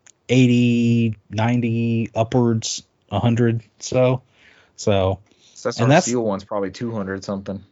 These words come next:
Speaker 1: and that's the thing is, like, uh, whoever went to all this trouble, I mean, to get this, like, glossy, uh,
Speaker 2: It looks perfect to
Speaker 1: holo-,
Speaker 2: me. I
Speaker 1: it,
Speaker 2: never
Speaker 1: it,
Speaker 2: would have known. I would have bought
Speaker 1: everything
Speaker 2: that.
Speaker 1: looks
Speaker 2: If I saw
Speaker 1: great.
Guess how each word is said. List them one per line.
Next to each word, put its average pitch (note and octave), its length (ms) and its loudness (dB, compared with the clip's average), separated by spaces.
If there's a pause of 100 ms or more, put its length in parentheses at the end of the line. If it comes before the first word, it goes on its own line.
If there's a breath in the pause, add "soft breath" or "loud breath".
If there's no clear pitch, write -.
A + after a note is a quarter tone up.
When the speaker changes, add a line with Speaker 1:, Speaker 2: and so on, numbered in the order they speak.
(140)
Speaker 1:
and B2+ 160 -14
that's E3 280 -6
the C#3 80 -6
thing D#3+ 340 2
is, A2+ 180 0
like, G#2+ 420 0 (1200)
uh, - 300 -14 (160)
whoever F#3 420 4
went D#3 300 2
to D3+ 100 -2
all C3+ 320 4
this A#2 260 -4
trouble, F#3+ 640 -2
I A#2+ 60 -8
mean, A#2 240 -2
to A#2+ 140 -4
get C3 280 2
this, A#2+ 240 -4
like, G#2 320 -4
glossy, B2+ 880 0 (720)
uh, A2 260 -2
Speaker 2:
It E3 40 8
looks F3 240 2
perfect C#3+ 480 2
to C#3+ 60 0
Speaker 1:
holo-, C#3+ 120 4
Speaker 2:
me. D3+ 160 2
I D3 120 0
Speaker 1:
it, D#3+ 40 2
Speaker 2:
never D3 180 2
Speaker 1:
it, C#3+ 60 4
Speaker 2:
would C#3 140 2
have B2 100 0
known. C3+ 340 -2
I C3 80 0
would D#3 140 4
have D#3+ 100 4
bought A#2 100 2
Speaker 1:
everything G#3+ 220 -2
Speaker 2:
that. G#3+ 60 0
Speaker 1:
looks G#3+ 140 -4
Speaker 2:
If C3 60 -4
I - 20 -2
saw C3+ 180 0
Speaker 1:
great. - 40 0